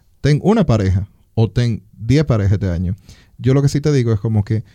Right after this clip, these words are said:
entre más parejas tú tengas y tengas relaciones con más parejas,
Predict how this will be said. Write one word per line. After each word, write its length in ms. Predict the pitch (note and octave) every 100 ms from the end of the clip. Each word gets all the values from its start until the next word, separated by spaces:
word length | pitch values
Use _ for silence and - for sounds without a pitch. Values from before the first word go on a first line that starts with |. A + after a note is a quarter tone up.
| _ _ _ _ _
entre 300 | A#2 A2 A#2
más 260 | A2 C3 -
parejas 500 | D#3 D3 C3+ D#3 -
tú 140 | D3+
tengas 400 | D3 B2 A2 C#3+ - _ -
y 60 |
tengas 240 | A2 A2 A#2
relaciones 360 | B2+ A2 B2+
con 120 | B2 G#2
más 140 | G#2
parejas, 380 | G#2 B2 G#2+